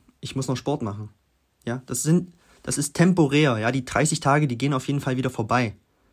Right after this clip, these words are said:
Ja, die gehen auf jeden Fall wieder vorbei, ob du die jetzt, äh, für dich nutzt oder nicht. Die gehen vorbei. Also,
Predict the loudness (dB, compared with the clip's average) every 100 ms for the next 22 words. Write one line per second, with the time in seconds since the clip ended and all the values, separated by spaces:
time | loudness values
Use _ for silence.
0 | _ _ _ _ _ _ _ _ _ -6
1 | -6 -6 -10 -2 0 0 -2 -2 -2 0
2 | 0 -2 -2 0 0 0 -6 -6 -4 -4
3 | -6 -6 -6 -6 -6 -6 0 0 4 4
4 | 4 0 0 2 4 2 -2 _ _ -14
5 | -4 -2 0 0 0 -2 -6 _ _ _
6 | _ _ _ _ _ _ -20 _ _ _
7 | _ _ _ _ -2 -2 0 -4